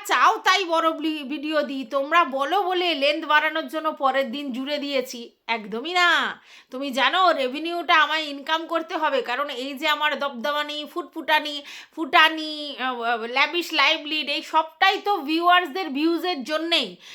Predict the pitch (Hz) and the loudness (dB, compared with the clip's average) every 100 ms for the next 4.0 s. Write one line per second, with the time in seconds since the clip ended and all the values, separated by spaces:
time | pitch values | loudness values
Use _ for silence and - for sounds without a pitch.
0 | - - 285 311 294 285 277 262 311 269 | -10 -2 4 4 4 -4 -6 -2 -2 0
1 | 269 277 247 240 269 262 285 294 359 339 | 2 2 0 0 0 0 -6 -2 0 0
2 | 269 277 262 262 277 - 359 294 294 359 | -2 -4 -4 -4 -4 -2 -4 -4 -6 -8
3 | - 320 392 427 440 415 330 269 233 196 | -4 0 4 6 4 2 0 0 0 0